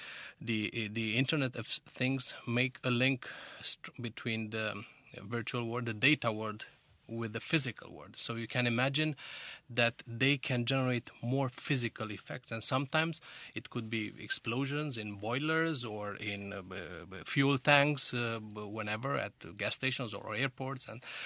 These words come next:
we need to, to take this very serious, the impact of artificial intelligence, uh, uh, three D, uh, printing, uh, the, the various types of, uh, unmanned vehicles, not just, uh, air-, aerial, but also, uh,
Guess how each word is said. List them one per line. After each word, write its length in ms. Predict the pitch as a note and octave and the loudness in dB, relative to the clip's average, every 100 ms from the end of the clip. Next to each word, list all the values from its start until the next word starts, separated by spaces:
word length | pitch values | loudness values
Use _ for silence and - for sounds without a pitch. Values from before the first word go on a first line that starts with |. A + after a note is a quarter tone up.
| - - | -8 2
we 220 | A#2+ D3+ | 6 6
need 240 | D3+ C#3 | 6 4
to, 180 | C3 B2 | 2 0
to 160 | A#2+ A#2 | 0 0
take 220 | B2+ A#2+ | 2 2
this 140 | A#2+ | 0
very 240 | A2+ A#2+ A2+ | 2 4 4
serious, 500 | - C3 C3+ C#3 B2+ | 4 4 6 4 2
the 120 | G#2+ | 0
impact 360 | A2+ - A2+ - | 2 4 4 2
of 100 | G#2+ | -2
artificial 520 | G#2+ A2 A#2 - A2 | -2 -2 -2 0 0
intelligence, 1000 | G#2 B2+ B2 A#2+ A#2 A#2 A2+ A2+ - - | 0 2 4 2 2 2 2 0 -2 -2
uh, 200 | A2+ A2 - - - - - - - | -2 -2 -4 -12 -10 -10 -10 -12 -4
uh, 180 | G#2+ G2+ | 0 0
three 260 | - C3 A#2+ | 2 6 6
D, 480 | A#2+ A2+ A2 F#2 G#2+ | 8 6 4 2 -2
uh, 40 | |
printing, 720 | - C3 B2 B2 A#2+ A#2+ A#2 | 4 6 6 6 6 6 2
uh, 220 | A2+ A2+ | 0 -2
the, 120 | G#2+ | -2
the 160 | G#2+ A2 | -2 -2
various 440 | G#2+ A#2 A#2 A2+ - | 2 4 6 4 6
types 320 | A2+ A2+ - | 6 6 0
of, 200 | G#2+ - | -2 -2
uh, 200 | A2+ G#2+ - - - | -2 -2 -4 -4 4
unmanned 460 | A#2+ A#2 A2+ A2 | 6 6 4 2
vehicles, 480 | A2 A2 G#2 A#2 A2 | -2 -2 -2 -2 0
not 180 | A#2+ A#2+ | -2 -2
just, 360 | A#2 A2 - | -2 -2 -2
uh, 60 | G#2+ - | -4 -4
air-, 180 | A2 A2 | -4 2
aerial, 440 | A#2 A#2 A2+ A2+ | 4 4 4 0
but 180 | G#2+ G2+ | -2 -4
also, 720 | G#2+ G#2+ - G#2+ G#2 G#2+ G2+ A2 C3 - - - - - - | -4 -4 -2 -4 -6 -6 -8 -10 -14 -12 -10 -8 -8 -10 -6
uh, 720 | G2+ F#2 E2+ E2+ F2+ E2 | -2 0 -2 -2 -4 -6